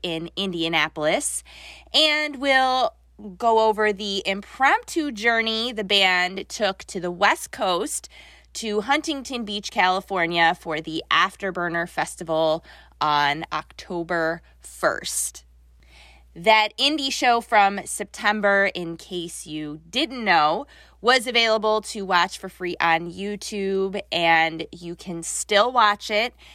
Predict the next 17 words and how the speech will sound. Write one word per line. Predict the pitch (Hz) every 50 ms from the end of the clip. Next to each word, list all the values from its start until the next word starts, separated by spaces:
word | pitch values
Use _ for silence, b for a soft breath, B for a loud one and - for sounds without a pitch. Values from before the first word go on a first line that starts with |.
| B B B B
It's | - 151 160 - - -
on | 165 180 180 180 185 185 185 190
the | 175 190 180 -
Umphrey's | - 180 180 180 - 185 185 180 175 -
YouTube | - 170 170 170 - - 185 170 165 -
channel, | - - - - - 214 202 208 208 208 202 202 196 202 202 - b b b b b b b _ _
or | - 190 196 196 208
there | 196 208 190
is | - - 190 180
a | 190 190
link | 180 180 180 175 190
in | 175 170
the | 175
show | - - 180 160 160
notes | 160 160 160 165 - -
that | - - 147 147 - - 185
will | 180 160 147 - 73 - -